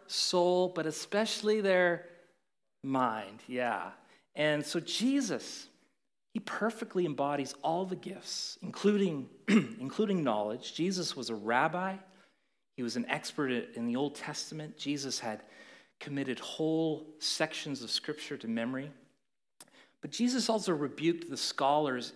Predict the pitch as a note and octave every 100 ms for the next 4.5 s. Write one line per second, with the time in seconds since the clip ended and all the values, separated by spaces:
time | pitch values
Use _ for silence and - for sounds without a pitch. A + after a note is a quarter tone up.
0 | - C3 B2+ B2 A#2 C3+ A2+ - A2 A2+
1 | A#2 - C3+ B2+ - - - - - D3+
2 | D#3 C#3+ C#3 B2+ A#2 - - _ C3+ D3
3 | F3 G#3+ G#3 E3+ A#2+ G#2 A2 G#2+ G#2+ C#3+
4 | C#3 D#3 F3 -